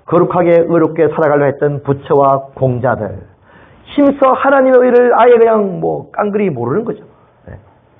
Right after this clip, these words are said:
자기 의를 세우려고 합니다. 음. 이를 향해서 하나님은 "독사의 자식아, 사탄의 자식아." 거룩하게 거룩게 살아왔는데 불구하고.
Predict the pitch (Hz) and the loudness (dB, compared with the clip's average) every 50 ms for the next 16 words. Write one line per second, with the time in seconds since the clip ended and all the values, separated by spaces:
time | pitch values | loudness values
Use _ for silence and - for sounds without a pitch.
0 | _ - - 135 135 147 147 - 156 135 117 117 117 117 - - - - 135 120 | _ -4 -2 0 2 2 2 2 2 2 2 2 0 0 -2 -8 -8 -6 -4 -4
1 | 107 107 110 - - - - - _ - - _ _ _ _ _ _ _ _ _ | -4 -6 -8 -14 -14 -18 -20 -20 _ -20 -20 _ _ _ _ _ _ _ _ _
2 | _ _ _ _ _ _ _ _ _ _ _ _ - - - - - 82 - - | _ _ _ _ _ _ _ _ _ _ _ _ -20 -20 -8 -6 -6 -6 -6 -10
3 | - - - - - - 143 147 135 127 127 127 123 117 131 131 127 120 123 143 | -16 -20 -20 -12 -2 0 2 4 4 4 2 2 0 0 0 -2 0 0 2 2
4 | 208 233 233 226 - - - - _ _ _ _ - 143 147 143 - - - 208 | 2 0 0 -4 -8 -16 -20 -20 _ _ _ _ -2 -2 -2 -2 -6 -2 0 2
5 | 202 196 185 175 175 - 123 104 - - - - 87 62 - - _ _ _ _ | 2 2 0 0 -2 -6 -12 -12 -12 -14 -14 -14 -14 -14 -18 -20 _ _ _ _
6 | _ - - 226 220 - - - 254 240 226 226 226 240 - - - - - - | _ -4 -2 -2 -2 -2 -2 0 2 2 2 0 -2 -4 -8 -14 -18 -18 -20 -20
7 | - - - - - - - _ _ _ _ _ _ _ _ _ _ _ _ _ | -20 -20 -20 -20 -20 -20 -20 _ _ _ _ _ _ _ _ _ _ _ _ _
8 | _ _ _ - _ _ _ - - _ - - - - - - 233 240 247 247 | _ _ _ -20 _ _ _ -20 -20 _ -20 -20 -20 -10 -4 0 2 2 2 0
9 | - 220 220 214 202 202 202 - 180 - - 214 175 156 160 170 170 165 160 - | 0 2 2 4 4 2 2 0 -4 -2 0 0 0 0 0 -2 -4 -6 -8 -8
10 | - - - - - - - | -8 -18 -20 -20 -20 -20 -20